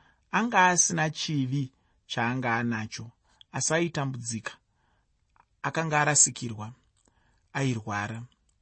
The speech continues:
Shamwari dzake dzaifanira kumunyaradza dzinouya kuna Jobho dzichiti, "Jobho, une chivi, reurura chivi chako iwe Jobho,"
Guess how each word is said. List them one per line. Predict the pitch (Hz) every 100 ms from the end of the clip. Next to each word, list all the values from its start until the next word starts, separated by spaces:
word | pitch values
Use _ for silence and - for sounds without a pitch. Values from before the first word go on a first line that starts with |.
| _ _ _ -
Shamwari | - 226 240 214
dzake | 147 135 156 180
dzaifanira | 139 123 - - 175 185 175
kumunyaradza | 165 147 147 143 139 131 120 113 120 _ _ _ _ _ _
dzinouya | - 160 170 160
kuna | 151 147 139
Jobho | 120 123 120 117
dzichiti, | 113 110 131 131 123
"Jobho, | 120 135 165 135 127 107 113 _ _ _ _ _
une | 135 120 135 143
chivi, | - 165 147 135 143 135 - _ _ _ _
reurura | 127 151 185 202 214 165
chivi | 143 139 139
chako | 151 139
iwe | 147 131 117
Jobho," | 117 117 113 110